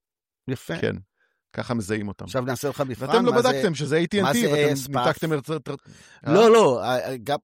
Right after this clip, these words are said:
Speaker 1: גם אם, אה, היינו בודקים, אני מניח שלא היינו מנתקים, זה אתה צודק,
Speaker 2: מהמם.
Speaker 1: כי, כי לנתק ספקית כזאת, אה, ועוד, דרך אגב, אתה מבין שכשאתה ממשלת ישראל, אתה scrutinized פי מאה על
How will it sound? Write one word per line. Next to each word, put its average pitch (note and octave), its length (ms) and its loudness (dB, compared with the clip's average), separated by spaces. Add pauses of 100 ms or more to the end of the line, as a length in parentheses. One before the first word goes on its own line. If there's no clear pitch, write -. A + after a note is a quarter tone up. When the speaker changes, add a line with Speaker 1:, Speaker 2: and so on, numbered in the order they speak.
(140)
Speaker 1:
גם D#3 200 0
אם, G#3 140 -2
אה, D#3 340 0
היינו E3+ 240 0
בודקים, - 360 -8 (220)
אני E3 120 -6
מניח F3 340 0
שלא D3+ 300 0
היינו E3 240 2
מנתקים, A#2 720 -4
זה A#2 160 -6
אתה A#2+ 180 -8
צודק, C3+ 260 -8
Speaker 2:
מהמם. C3 200 -2
Speaker 1:
כי, G#2+ 440 -6 (120)
כי A2+ 140 -10
לנתק A2 460 -6
ספקית - 560 -8
כזאת, B2+ 720 0 (1120)
אה, G#2 180 -6
ועוד, A2 440 -2 (220)
דרך G2+ 380 -4
אגב, D#3+ 240 0
אתה A2+ 100 -4
מבין A#2 340 -2
שכשאתה A2 640 -4
ממשלת D3+ 500 -4
ישראל, F#3 800 -2 (800)
אתה A#2+ 160 -8
scrutinized E3 880 0
פי D3 140 0
מאה C#3 460 4
על G#2+ 180 -2